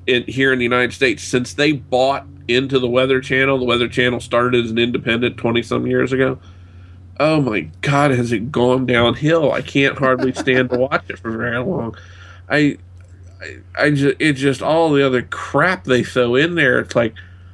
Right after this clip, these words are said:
I don't give a flying nit's butt about what's going on and how the weather is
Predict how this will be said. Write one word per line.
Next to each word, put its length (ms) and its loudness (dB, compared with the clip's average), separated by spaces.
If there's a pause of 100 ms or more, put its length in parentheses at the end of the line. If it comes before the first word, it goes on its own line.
(180)
I 200 2
don't 520 0
give 280 0
a 120 2
flying 1300 0
nit's 300 -2
butt 540 -2
about 340 0
what's 240 -2
going 340 0
on 300 2
and 240 0 (560)
how 200 2
the 140 2
weather 460 2
is 60 -8